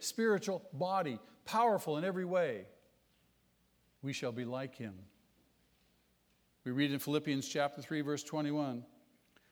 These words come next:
"Who by the power that enables him to bring everything under his control, he will transform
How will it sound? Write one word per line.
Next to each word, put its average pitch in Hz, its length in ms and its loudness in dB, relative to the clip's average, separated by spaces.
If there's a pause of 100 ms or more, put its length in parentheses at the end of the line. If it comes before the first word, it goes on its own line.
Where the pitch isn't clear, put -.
"Who 160 140 2
by 147 160 6
the 143 80 0
power 160 400 4
that 147 160 2
enables 160 400 2
him 156 300 0
to 151 100 -4
bring 151 260 2
everything 170 460 2
under 175 320 2
his 165 260 0
control, 156 680 -2 (220)
he 170 140 0
will 151 160 2
transform 151 720 -2